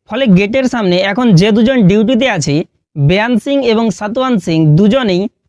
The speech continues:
শিখ ধর্মের। ঘড়িতে তখন নটা বেজে পনেরো মিনিট।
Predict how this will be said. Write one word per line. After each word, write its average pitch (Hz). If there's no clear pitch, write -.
শিখ 269
ধর্মের। 139
ঘড়িতে 240
তখন 196
নটা 202
বেজে 170
পনেরো 214
মিনিট। 139